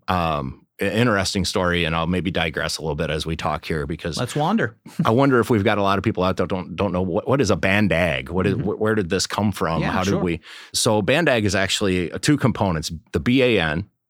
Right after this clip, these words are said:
Speaker 1: is Bernard A. Nowak. He is the innovator of the process in Germany in the late forties, early fifties, roughly. So B A N, Bernard A. Nowak. Dag, the D is Darmstadt, Germany, which is where it was incorporated. A G is German for incorporated.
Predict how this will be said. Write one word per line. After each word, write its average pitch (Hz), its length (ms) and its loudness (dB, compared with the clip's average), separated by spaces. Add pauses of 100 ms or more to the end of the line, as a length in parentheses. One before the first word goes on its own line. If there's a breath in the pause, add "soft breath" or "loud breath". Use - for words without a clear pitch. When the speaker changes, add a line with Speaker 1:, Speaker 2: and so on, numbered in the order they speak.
(320)
Speaker 1:
is 87 180 2
Bernard 95 460 2
A. 98 160 0
Nowak. 76 580 -2
He 110 260 -2
is 92 260 0
the 85 240 0
innovator 87 680 2
of 76 140 -4
the 78 80 -2
process 73 720 -2
in 98 240 2
Germany 85 840 0
in 87 420 0
the 80 120 -2
late 80 180 -2
forties, 80 300 -4
early 76 180 -4
fifties, - 720 -8 (360 loud breath)
roughly. 76 480 -4 (360 loud breath)
So 92 180 0
B 95 220 2
A 90 160 4
N, 85 80 2
Bernard 80 280 -2
A. 78 80 -2
Nowak. 73 480 -2 (300 loud breath)
Dag, 92 480 0
the 101 100 -2
D 139 280 0
is 78 140 -2
Darmstadt, 92 580 0
Germany, 87 440 -2
which 78 220 -4
is 82 100 -4
where 87 160 0
it 73 60 -6
was 82 140 -2
incorporated. 85 500 -2
A 90 120 0
G 92 200 -2
is 76 100 -4
German 82 280 -2
for 80 160 -4
incorporated. 71 640 -8